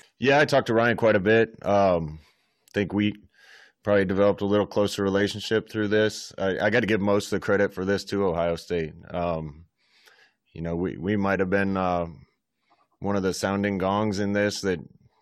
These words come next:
we're saying we wanna play it. I don't think it would have got done without their doctor taking the lead,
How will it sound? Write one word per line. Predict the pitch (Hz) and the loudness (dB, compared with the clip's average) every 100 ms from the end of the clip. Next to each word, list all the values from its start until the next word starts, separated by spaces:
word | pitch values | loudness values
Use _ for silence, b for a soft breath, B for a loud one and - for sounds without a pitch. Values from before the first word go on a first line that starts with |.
| _ 95 | _ -12
we're | 92 | -8
saying | - 101 104 | -4 -2 -2
we | 98 | -2
wanna | 98 95 | -2 -4
play | 92 101 98 | -4 0 2
it. | 95 | 2
I | 101 | 0
don't | 101 - | 0 -4
think | 95 | -4
it | 98 | -2
would | 98 | -2
have | 90 | 0
got | 92 80 | -2 -2
done | 95 95 | -4 -2
without | 92 90 92 92 87 _ - | -4 -2 0 0 -4 _ -10
their | 90 95 | -4 -2
doctor | 87 90 92 - 95 90 85 b b b b b - | -2 -2 -2 -4 -4 -4 -8 b b b b b -4
taking | 101 90 98 | -2 0 -2
the | 90 | -2
lead, | 87 98 98 98 92 | -2 0 2 0 -2